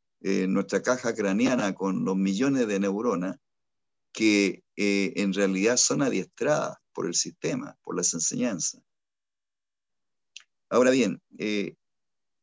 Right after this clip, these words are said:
eh, si, si, si los creadores, en este caso, tú eres un-, una persona, un ser que llega a este mundo y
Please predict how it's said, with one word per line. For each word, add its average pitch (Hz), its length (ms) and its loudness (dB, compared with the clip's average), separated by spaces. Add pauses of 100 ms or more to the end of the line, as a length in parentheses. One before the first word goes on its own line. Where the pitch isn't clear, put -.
(280)
eh, 110 160 4
si, - 320 0
si, 123 500 2 (240)
si - 680 0
los 123 240 2
creadores, 123 720 2 (300)
en 104 160 -4
este 104 200 -6
caso, - 440 -4 (1120)
tú 139 220 4
eres 147 320 4
un-, 120 400 -2
una 113 180 -2
persona, 120 500 0
un 107 120 -4
ser - 320 -4
que 104 160 -4
llega 107 240 -2
a 110 40 0
este - 200 -10
mundo 113 540 -2
y - 380 -6